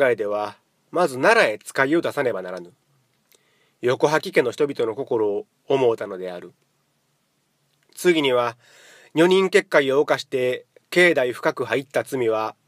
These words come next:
イラツメ自身にあがなわさねばならなかった。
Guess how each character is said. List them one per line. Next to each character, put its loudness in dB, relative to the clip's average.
イ -2
ラ 4
ツ -6
メ -4
自 -4
身 -6
に -6
あ -2
が 2
な 4
わ 0
さ -6
ね -4
ば 0
な -6
ら -6
な -4
か -12
っ -20
た。 -20